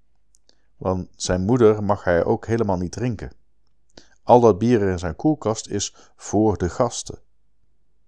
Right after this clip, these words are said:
die allemaal hun eigen bier moeten meebrengen tegenwoordig. De man die telkens het hele land op de kast krijgt, heeft de opperpater wel eens een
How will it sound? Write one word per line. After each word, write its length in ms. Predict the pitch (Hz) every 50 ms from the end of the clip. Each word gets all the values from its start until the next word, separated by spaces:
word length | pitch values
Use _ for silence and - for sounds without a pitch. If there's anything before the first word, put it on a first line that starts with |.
| _ _ -
die 320 | - 82 92 90 82 -
allemaal 460 | - 78 80 80 78 78 76 73 80
hun 140 | 87 87 85
eigen 360 | - 92 104 107 92 92 80
bier 220 | 78 87 85 82 80
moeten 280 | 80 76 - 76 76
meebrengen 500 | 78 78 80 82 - 85 82 80 78 73
tegenwoordig. 680 | - 87 80 78 80 80 80 78 - - - - - _ _ _ _ _ _ _ _ _ _ _ _ _ _ _ _ _ _ _ _ _ _ _ _ _ _ _ _ _ _ _ _ _ _ _ _ _ _ -
De 120 | 120 113
man 260 | 120 127 131 135 135
die 140 | 127 120 113
telkens 360 | - 147 139 143 139 - -
het 80 | - -
hele 240 | 107 131 131 117 107
land 280 | 110 127 127 123 -
op 80 | 98 87
de 60 | 92
kast 400 | - - 120 131 - - - -
krijgt, 440 | - - 120 110 110 113 - - -
heeft 180 | 104 95 -
de 100 | - 90
opperpater 640 | - 120 120 - - - 107 104 107 104 - 104 95
wel 220 | 95 95 95 95 95
eens 280 | 98 95 - - - -
een 320 | - 107 101 95 90 -